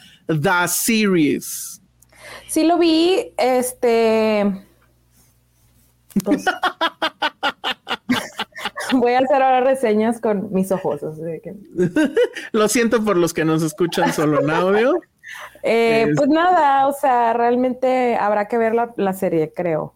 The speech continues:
Speaker 2: O sea
Speaker 1: No, ya dijimos, voy a spoilerar eso. Vamos a hacer, este, un watching party para los Patreons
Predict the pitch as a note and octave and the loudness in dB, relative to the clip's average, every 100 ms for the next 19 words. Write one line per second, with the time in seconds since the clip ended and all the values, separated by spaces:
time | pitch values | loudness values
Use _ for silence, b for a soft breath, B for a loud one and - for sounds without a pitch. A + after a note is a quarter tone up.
0 | _ E3+ - F3+ F3 E3 D#3+ D#3+ D#3+ F#3+ | _ -14 -6 -2 0 0 -2 -2 -2 0
1 | A3+ B3 B3+ A#3+ C#4+ D4+ C#4 C4 B3 B3+ | 2 2 2 2 2 2 2 0 2 0
2 | B3 B3+ C4 G#3+ F3+ F3+ F3 E3 D#3+ - | 0 0 0 0 2 2 0 0 -2 -2
3 | E3 G#3 A#3 A#3+ A#3 - - F#3 F#3+ G3 | -2 0 0 0 -2 -4 -2 -2 -2 -4
4 | - E3+ D3+ C#3 - - C#3+ C3+ C3+ C3 | -6 -4 -2 -4 -8 -8 -4 -2 0 -2
5 | C3 B2+ - b b _ G3+ G3+ G3+ G3 | -2 -6 -10 b b _ -2 0 0 0
6 | G#3+ F#3 F#3 F#3 F3+ F#3 D#3 D3 C3+ C3+ | -2 0 0 -2 -2 -2 -2 -2 -4 -4
7 | F#3 G3 G#3 A#3 D4+ D4 - - | -2 -2 0 0 0 -2 -8 -16